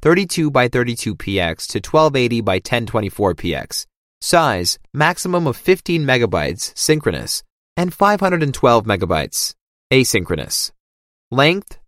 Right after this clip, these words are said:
zero point five to thirty seconds, synchronous, and one hundred and forty seconds, asynchronous. Tweet up to one hundred and sixty characters,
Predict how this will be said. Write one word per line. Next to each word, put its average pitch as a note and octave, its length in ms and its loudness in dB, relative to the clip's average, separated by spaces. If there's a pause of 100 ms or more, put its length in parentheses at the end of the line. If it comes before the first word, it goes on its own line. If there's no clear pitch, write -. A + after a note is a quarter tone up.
(100)
zero F3 280 6
point E3 260 0
five B2+ 360 2
to A2+ 120 -2
thirty D#3+ 320 4
seconds, F#2 600 -4 (280)
synchronous, A2+ 720 -2 (340)
and D#3 220 2
one F3+ 140 4
hundred F3+ 160 4
and D3+ 160 0
forty A#2+ 260 2
seconds, E2 600 -4
asynchronous. E2 760 -4 (160)
Tweet G#3+ 220 4
up G3+ 160 0
to D#3 100 4
one F#3 220 2
hundred A3 180 2
and F3 120 -2
sixty C#3 340 -2
characters, B2+ 760 0